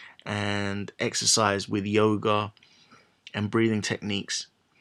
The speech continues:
And I believe without him, movement maybe wouldn't be, uh, the kind of industry it is today. However,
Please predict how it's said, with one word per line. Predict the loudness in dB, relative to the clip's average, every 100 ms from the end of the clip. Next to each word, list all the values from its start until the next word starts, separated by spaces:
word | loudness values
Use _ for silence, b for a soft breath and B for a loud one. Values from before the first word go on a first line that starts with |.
| b b -12
And | -4 -2 0
I | 0
believe | 2 2 2 0
without | 4 4 4
him, | -2 -2 -4 -8 _ _ _ -6
movement | -4 -4 2 2 2 0 0 -4 -4
maybe | -2 0 -2
wouldn't | -2 -2 -2
be, | -2 0 0 -4 -6
uh, | -12 -12
the | -6
kind | -2 0 -2
of | -8 -20 _ _ _ -6
industry | -2 0 0 -2 -2
it | -2
is | -2 -2 -2 -6
today. | -4 -2 -2 -4 -8 _ _ B B B -4
However, | 4 8 8 6 0